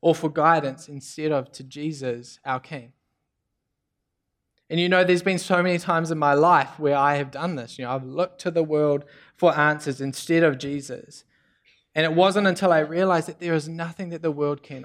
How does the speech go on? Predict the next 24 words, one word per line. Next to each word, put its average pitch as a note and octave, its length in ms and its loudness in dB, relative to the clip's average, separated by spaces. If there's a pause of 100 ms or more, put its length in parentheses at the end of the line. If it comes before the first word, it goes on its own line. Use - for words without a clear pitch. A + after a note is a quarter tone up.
offer D3+ 280 -6
me B2+ 320 -14 (580)
better C3+ 600 2 (100)
than D3 180 -10
what C#3+ 240 -8
God C#3 380 -2
offers C3 340 -18
me B2 120 -16
if C3 180 -14
I C3+ 100 0
lay C3+ 300 2
down C#3+ 180 0
my C#3 140 -2
life A#2+ 440 -6 (440)
and C3 100 -6
I B2 100 -4
follow A#2+ 360 -4
him. B2 300 -8 (1300)
A D3+ 100 4
life D3+ 440 2
empowered D3+ 920 -2 (140)
by C3 500 -2 (300)
his C3+ 240 -12
presence. - 760 -12